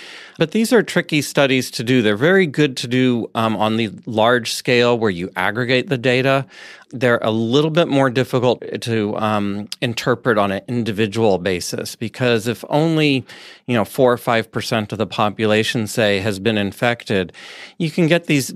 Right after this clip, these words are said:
testing results that are inaccurate. The false positives and false negatives can result. So the individual tests may not be accurate, but probably the aggregate data is good.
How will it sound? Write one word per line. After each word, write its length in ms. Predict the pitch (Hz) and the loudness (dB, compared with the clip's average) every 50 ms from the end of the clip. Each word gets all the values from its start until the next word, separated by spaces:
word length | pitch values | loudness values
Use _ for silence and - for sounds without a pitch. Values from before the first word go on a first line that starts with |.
| - 147 - | -12 -12 -8
testing 440 | - - 151 151 - - 170 147 | -2 -2 -2 -2 0 -2 0 2
results 440 | 131 123 113 117 117 107 101 - - | 2 2 2 4 2 2 2 0 -2
that 120 | - 131 123 | 0 2 2
are 80 | 127 | 2
inaccurate. 640 | 113 120 117 120 117 127 120 - - 120 90 78 - | 2 2 0 0 0 0 -2 -2 -2 -2 -2 0 -2
The 80 | 113 | -10
false 320 | - - 127 113 117 - - | -2 2 2 2 2 0 -4
positives 640 | - - 104 98 107 98 107 98 101 98 92 90 | -2 0 2 2 2 0 0 -2 -2 -2 -2 -4
and 140 | 104 95 87 | -8 -8 -4
false 340 | - 117 101 95 - - - | -2 0 0 0 -2 -4 -4
negatives 540 | 101 95 98 92 98 90 95 87 82 - - | -4 -4 -2 -4 -4 -4 -4 -6 -6 -8 -10
can 200 | - - 107 87 | -8 -6 -6 -4
result. 540 | 87 90 87 - 107 92 90 87 101 - - | -4 -6 -6 -4 -4 -2 -2 -4 -6 -10 -8
So 140 | - 135 | -6 -4
the 120 | 110 120 - 143 | -4 -4 -2 0
individual 580 | 160 170 165 151 143 143 135 113 127 113 101 | 0 2 2 4 2 2 2 2 2 0 0
tests 380 | - - - 110 95 - - - | 0 -2 -4 -4 -4 -4 -4 -4
may 160 | 117 104 101 | -2 -2 0
not 200 | 101 98 92 - | 0 -2 -2 -2
be 140 | - 98 92 | -2 -2 0
accurate, 460 | 92 92 90 - - 98 90 90 - | 0 -2 -4 -6 -6 -4 -4 -4 -4
but 160 | 104 95 - | -8 -12 -6
probably 400 | - 123 117 120 113 98 117 110 | -4 -4 -2 -2 -2 0 0 0
the 160 | 90 98 - - | 0 -2 -2 -4
aggregate 420 | 101 101 95 95 85 98 92 - | -4 -4 -4 -6 -6 -8 -12 -8
data 340 | - 98 95 90 85 98 87 | -6 -6 -4 -4 -2 -4 -4
is 240 | 80 78 - - - - 117 | -4 -6 -8 -12 -12 -12 -8
good. 340 | 101 101 87 90 87 - | -6 -6 -6 -6 -8 -10